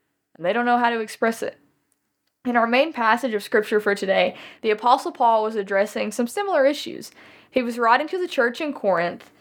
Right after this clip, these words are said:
because they were facing much division and confusion. And so Paul wrote to them to clear up the confusion, encourage them to be united by pointing them to the one it's all about, Jesus Christ.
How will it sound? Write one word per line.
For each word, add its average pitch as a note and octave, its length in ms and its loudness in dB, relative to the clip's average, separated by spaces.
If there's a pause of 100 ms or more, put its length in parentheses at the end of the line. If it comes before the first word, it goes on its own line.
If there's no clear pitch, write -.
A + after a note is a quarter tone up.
(160)
because A#3 300 -2
they C4 100 8
were D4+ 140 2
facing G#3 600 0 (240)
much A#3 380 4
division G#3+ 640 -2
and F#3 180 -2
confusion. F#3+ 720 -2 (280)
And A3 80 -6
so A3+ 140 0
Paul D#4 380 6
wrote B3 240 2
to A#3+ 100 -6
them F#3+ 320 -2
to A3+ 80 -10
clear C#4+ 320 -2
up C#4 140 2
the B3+ 100 0
confusion, F#3 720 -4 (320)
encourage C4 440 4
them C#4+ 200 0
to C#4+ 60 -4
be C#4 120 -4
united F3+ 760 0 (140)
by F3+ 120 0
pointing C4 400 0
them G#3+ 180 -2
to A#3+ 100 -6
the G#3 100 -2
one F#3 200 0
it's F#3+ 160 -4
all E3 160 0
about, D#3+ 400 0 (240)
Jesus G3 560 0 (100)
Christ. - 500 2